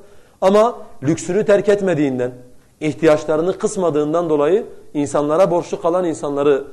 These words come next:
söylüyorum. Mesela örnek veriyorum, adamın borcu var. Söz vermiş, zamanında vermiyor. "E kardeşim bak bu münafıkların alametlerinden, sen niye böyle yapıyorsun?" "E valla," diyor, "işte para olsaydı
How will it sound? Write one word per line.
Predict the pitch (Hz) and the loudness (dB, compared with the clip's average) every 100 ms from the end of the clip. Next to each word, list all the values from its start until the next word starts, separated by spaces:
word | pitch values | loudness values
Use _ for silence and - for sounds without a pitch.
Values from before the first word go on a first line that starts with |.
| - | -18
söylüyorum. | - 139 117 117 110 147 | -4 -2 0 -2 -4 -4
Mesela | 165 180 | -4 0
örnek | 190 180 202 196 | 0 0 -2 -4
veriyorum, | 165 170 196 220 - - - _ - | -6 -4 -6 -8 -16 -20 -20 _ -2
adamın | 170 190 233 | 2 4 4
borcu | 214 202 196 | 6 6 6
var. | 123 - - - - _ _ _ _ _ _ _ _ _ _ _ _ _ _ _ _ _ _ | 2 -2 -16 -20 -20 _ _ _ _ _ _ _ _ _ _ _ _ _ _ _ _ _ _
Söz | - 190 208 | 0 4 4
vermiş, | 180 180 196 | 4 0 0
zamanında | 160 175 175 175 190 | -2 -2 -2 0 0
vermiyor. | 196 190 156 180 - - - _ _ _ _ _ _ _ _ - | 2 2 0 -4 -8 -20 -20 _ _ _ _ _ _ _ _ -20
"E | |
kardeşim | - 175 190 190 202 | 0 2 2 0 2
bak | 196 | 2
bu | 196 | 2
münafıkların | 208 214 202 202 190 196 | 0 0 0 -2 -2 -2
alametlerinden, | 208 202 190 180 180 175 175 | -2 -2 -2 -4 -6 -6 -6
sen | 165 185 190 | -6 -4 -2
niye | 208 185 | 0 0
böyle | 180 | 0
yapıyorsun?" | 165 151 156 151 196 196 - - _ _ - | -2 -4 -8 -8 -10 -12 -20 -20 _ _ -2
"E | |
valla," | 139 175 190 | 2 4 4
diyor, | 165 175 151 - 147 | 2 0 -2 -10 -18
"işte | - 147 143 - | -6 -6 -6 -2
para | 151 175 | 0 2
olsaydı | 180 160 156 151 185 202 | 2 0 -2 0 -2 -4